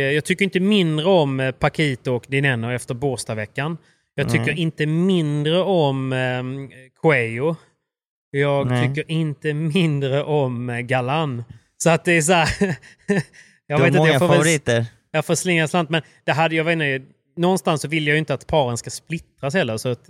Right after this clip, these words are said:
Speaker 1: det hade varit kul kanske om LeBron och Galan får en revansch. Får man säga så?
Speaker 2: Mm, det får man göra. Absolut.
Speaker 1: Ja.
Speaker 2: Det
Speaker 1: Det är ändå
Speaker 2: tycker
Speaker 1: mina
Speaker 2: jag.
Speaker 1: Madrid-kompisar ju.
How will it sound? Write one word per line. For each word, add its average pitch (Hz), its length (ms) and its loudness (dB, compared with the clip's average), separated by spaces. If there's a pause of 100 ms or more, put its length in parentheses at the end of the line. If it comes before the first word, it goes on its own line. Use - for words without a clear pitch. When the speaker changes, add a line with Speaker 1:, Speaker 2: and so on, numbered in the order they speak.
(140)
Speaker 1:
det 135 60 -4
hade 147 120 0
varit - 180 -4
kul 165 180 -2
kanske 180 300 -4
om 127 100 -2
LeBron 127 280 -2
och 120 60 -4
Galan 123 200 -2
får 123 280 -4
en 117 100 -2
revansch. 123 580 -4
Får 143 80 -4
man 139 100 0
säga 170 200 0
så? 113 220 -10 (180)
Speaker 2:
Mm, 131 220 -6 (120)
det 135 160 -2
får 147 100 -6
man 233 120 -4
göra. 220 280 -4 (140)
Absolut. 147 520 -2 (180)
Speaker 1:
Ja. - 0 -
Speaker 2:
Det 165 100 -8
Speaker 1:
Det 170 80 2
är 180 40 6
ändå 185 100 4
Speaker 2:
tycker 175 40 4
Speaker 1:
mina 165 140 4
Speaker 2:
jag. 147 60 2
Speaker 1:
Madrid-kompisar 147 680 2
ju. 147 200 2